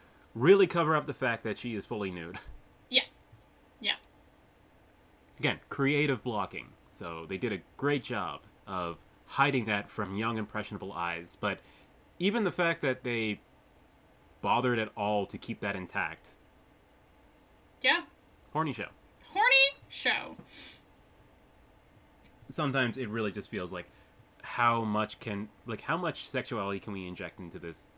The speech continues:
Speaker 1: series until we get in trouble?
Speaker 2: And I don't think they ever did get in trouble.
Speaker 1: I mean, they,
Speaker 2: They
Speaker 1: they, they lasted one <laughs> season, but
Speaker 2: They,
Speaker 1: that, that
Speaker 2: I
Speaker 1: was
Speaker 2: th-, I think that was more of, like, a T M S backing out of it rather than, like, any sort of network problems.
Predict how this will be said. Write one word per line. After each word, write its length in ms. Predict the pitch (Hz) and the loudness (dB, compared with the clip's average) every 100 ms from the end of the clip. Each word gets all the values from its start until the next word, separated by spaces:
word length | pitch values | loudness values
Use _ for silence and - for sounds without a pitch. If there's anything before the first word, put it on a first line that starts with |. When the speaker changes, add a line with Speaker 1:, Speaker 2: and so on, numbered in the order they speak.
| - | -20
Speaker 1:
series 340 | - 87 82 | -12 -10 -10
until 180 | 90 95 | -10 -6
we 120 | 87 | -6
get 100 | 87 | -6
in 100 | 85 | -8
trouble? 340 | 82 80 85 - - - - - - - - - - - - - - - - - - - - | -8 -10 -10 -14 -20 -20 -20 -20 -20 -20 -20 -20 -20 -20 -20 -20 -20 -20 -20 -20 -20 -20 -6
Speaker 2:
And 260 | 262 247 - | -2 -2 0
I 120 | 247 | 0
don't 180 | 302 302 | 0 -4
think 160 | 320 | -6
they 100 | 339 | -4
ever 140 | 330 320 | -4 -4
did 240 | 294 285 | -10 -6
get 160 | 285 277 | -4 -4
in 120 | 262 269 | -8 -8
trouble. 520 | 285 349 202 185 196 - - - - - - - | -4 -6 -4 -10 -10 -20 -20 -20 -20 -20 -20 -6
Speaker 1:
I 60 | 190 | 0
mean, 100 | 139 | 6
they, 120 | 147 | 8
Speaker 2:
They 140 | 135 | 6
Speaker 1:
they, 140 | 107 113 | 2 0
they 60 | |
lasted 340 | 113 110 - 95 | 4 2 2 -2
one 220 | 101 90 | 0 -2
<laughs> 0 | |
season, 580 | - 107 - - 170 - | -4 -4 -4 -2 0 4
but 300 | 185 - - - 254 | 4 4 -16 -18 -10
Speaker 2:
They, 300 | 254 311 302 | 8 10 12
Speaker 1:
that, 180 | 285 | 10
that 100 | 143 | 10
Speaker 2:
I 80 | 285 | 8
Speaker 1:
was 100 | - | 8
Speaker 2:
th-, 100 | - | 2
I 60 | 320 | -2
think 200 | 508 427 | -2 2
that 100 | 269 | 2
was 100 | 269 | 2
more 240 | 254 247 233 | 0 0 0
of, 100 | 220 | -2
like, 200 | 220 226 | -2 -2
a 100 | - | -4
T 300 | - 247 208 | -4 -2 -2
M 120 | 208 | -2
S 160 | 202 - | -8 -2
backing 420 | 196 190 214 202 | -2 -2 -6 -6
out 160 | 202 | -6
of 100 | 202 | -8
it 160 | 202 190 | -6 -6
rather 320 | 208 196 208 208 | -2 -4 -4 -8
than, 240 | 214 214 | -8 -6
like, 200 | 202 202 | -6 -4
any 220 | 214 208 | -6 -6
sort 220 | 208 226 220 | -8 -8 -8
of 120 | 196 | -8
network 580 | 202 196 - 214 220 - | -4 -6 -4 -10 -10 -14
problems. 960 | - - 190 190 226 240 247 269 - | -16 -8 -6 -6 -6 -2 -2 -2 -8